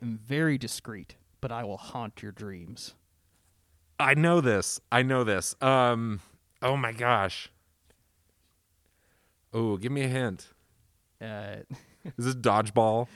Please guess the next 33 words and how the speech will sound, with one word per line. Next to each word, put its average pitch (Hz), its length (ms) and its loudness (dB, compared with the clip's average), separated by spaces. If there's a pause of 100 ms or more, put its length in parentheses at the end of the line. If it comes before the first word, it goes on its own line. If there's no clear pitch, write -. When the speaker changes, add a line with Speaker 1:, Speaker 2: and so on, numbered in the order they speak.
(140)
Speaker 1:
No, 135 520 -2
it's 117 240 -8
said - 200 0
Speaker 2:
It's 143 80 0
something 135 280 6
Speaker 1:
by 101 40 -2
Speaker 2:
silly. 95 420 2
Speaker 1:
Steve 131 340 -6
Carell. 104 520 -10 (1300)
Speaker 2:
Steve 117 360 -6
Carell 90 400 -2
says 107 220 -2
that? 110 260 0
Oh, 127 220 6
it's 123 160 0
the 120 80 2
forty-year-old 107 600 2
virgin. 90 460 0 (240)
Speaker 1:
<laughs> - 160 -4
It 160 140 -4
is 170 220 0
the 98 80 2
Speaker 2:
Yeah. 135 300 8
Speaker 1:
forty-year-old 143 400 2
virgin. 127 220 0
Speaker 2:
I 110 80 6
know 120 180 4
that 101 180 2
one. 85 280 -2 (500)
Speaker 1:
All 160 180 2
right. 165 380 0 (420)
And 131 180 2
now 143 360 0